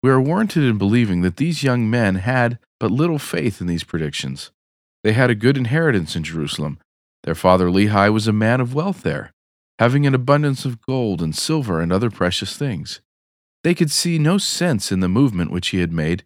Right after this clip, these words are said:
in leaving his comfortable and pleasant surroundings and taking his journey into the wilderness. At no time during their wanderings do they appear to have had any faith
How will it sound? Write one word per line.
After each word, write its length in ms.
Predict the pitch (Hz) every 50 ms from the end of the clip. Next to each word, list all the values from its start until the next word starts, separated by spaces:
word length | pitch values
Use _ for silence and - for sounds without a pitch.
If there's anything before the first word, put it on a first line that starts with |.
| _ _ _ _ -
in 140 | 113 117 123
leaving 300 | 143 170 165 170 160 143
his 160 | 143 127 -
comfortable 580 | - - 180 185 165 - - 107 98 90 82
and 160 | 76 76 76 -
pleasant 320 | - 117 123 131 127 113
surroundings 640 | - - 98 98 95 90 90 92 98 104 107 - - _ _ _ _ -
and 120 | 117 113
taking 340 | - 151 170 165 - 180 160
his 160 | 147 147 139
journey 420 | 123 113 123 131 131 117 98 90 90
into 160 | 95 104 107
the 120 | 107 117
wilderness. 640 | 117 135 147 151 127 85 90 - - - - - - _ _ _ _ _ _ _ _ _ _ _ _ _ _ _
At 140 | - 113 113
no 180 | 110 117 139 190
time 380 | - - - 147 143 139 127
during 240 | 123 123 120 117 113
their 140 | 110 104 95
wanderings 600 | 90 90 95 104 107 95 87 78 80 80 80 80
do 140 | - 101 92
they 140 | 98 95 92
appear 380 | 90 - - - 139 143 143
to 180 | 139 117 95 85
have 100 | 80 82
had 260 | 90 107 107 107 - - -
any 200 | 113 139 165 156
faith 480 | - - - 143 117 82 87 87 -